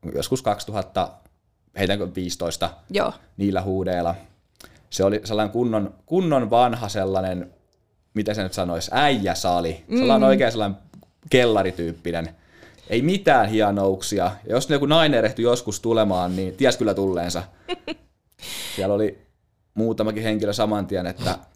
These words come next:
Speaker 1: no, ei, ei mennä siihen, mutta tota noin.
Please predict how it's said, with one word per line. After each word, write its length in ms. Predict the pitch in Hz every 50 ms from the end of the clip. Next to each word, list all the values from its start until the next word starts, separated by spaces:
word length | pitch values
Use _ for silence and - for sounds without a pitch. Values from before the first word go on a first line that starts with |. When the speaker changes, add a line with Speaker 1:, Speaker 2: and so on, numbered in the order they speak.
| _ _ _ _ _ _ _ _ _ _ _ _ -
Speaker 1:
no, 280 | 113 127 127 131 131 - - -
ei, 240 | 110 135 151 - 170
ei 100 | 196 196
mennä 140 | 202 196
siihen, 340 | 196 - 165 135 127 139 - 113
mutta 200 | 110 320 - - - -
tota 180 | - - -
noin. 260 | - - - 277 294